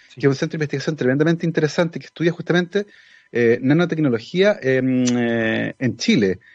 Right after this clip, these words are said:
Speaker 2: Eh, háblanos un poco de, de este rol de vincular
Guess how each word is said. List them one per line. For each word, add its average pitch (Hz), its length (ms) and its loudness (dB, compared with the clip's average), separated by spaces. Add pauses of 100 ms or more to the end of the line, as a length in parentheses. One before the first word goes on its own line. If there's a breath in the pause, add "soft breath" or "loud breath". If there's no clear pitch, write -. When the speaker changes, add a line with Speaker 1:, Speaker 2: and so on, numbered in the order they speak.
(220 soft breath)
Speaker 2:
Eh, 127 200 -2
háblanos 196 300 2
un 170 100 2
poco 196 340 2
de, 190 140 2
de 135 100 -2
este 151 220 2
rol 180 260 2
de 190 80 2
vincular 156 760 0